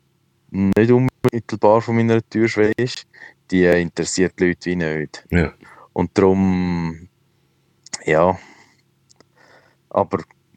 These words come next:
Speaker 1: wir werden sehen.
Speaker 2: Wir werden sehen. Das ist so.
Speaker 1: Ich glaub, spannend wird jetzt mal sein, wie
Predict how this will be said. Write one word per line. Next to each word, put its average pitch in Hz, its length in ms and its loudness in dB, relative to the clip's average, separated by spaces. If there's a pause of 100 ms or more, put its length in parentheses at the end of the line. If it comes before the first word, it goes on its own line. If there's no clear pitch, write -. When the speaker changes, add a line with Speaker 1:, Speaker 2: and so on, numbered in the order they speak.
(100)
Speaker 1:
wir 90 580 -8
werden 87 280 -2
sehen. 87 340 -2 (420)
Speaker 2:
Wir 87 200 2
werden 78 260 0
sehen. 87 380 -2 (640)
Das - 220 -6
ist - 220 -10
so. 110 80 -4
Speaker 1:
Ich 107 80 -6
glaub, 98 200 0
spannend 104 460 0
wird 98 220 -2
jetzt 90 180 -4
mal 90 160 -2
sein, 90 540 -2
wie 98 420 0